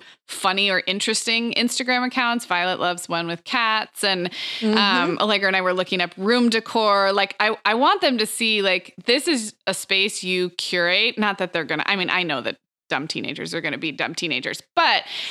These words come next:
Speaker 1: that it's not so much about, like, we gotta protect this and, and,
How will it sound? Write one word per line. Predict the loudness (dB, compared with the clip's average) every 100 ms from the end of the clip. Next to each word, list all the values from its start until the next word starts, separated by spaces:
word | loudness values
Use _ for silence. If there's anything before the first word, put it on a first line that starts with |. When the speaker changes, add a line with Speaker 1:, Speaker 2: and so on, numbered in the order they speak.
| 0
Speaker 1:
that | 2
it's | 2
not | 4 4 4
so | 2
much | 4 4 2
about, | 2 2
like, | 2 0
we | 2
gotta | 0 0
protect | -4 0 2 2
this | 2 2 2
and, | 0 0 0 -2 0
and, | 0 0 -4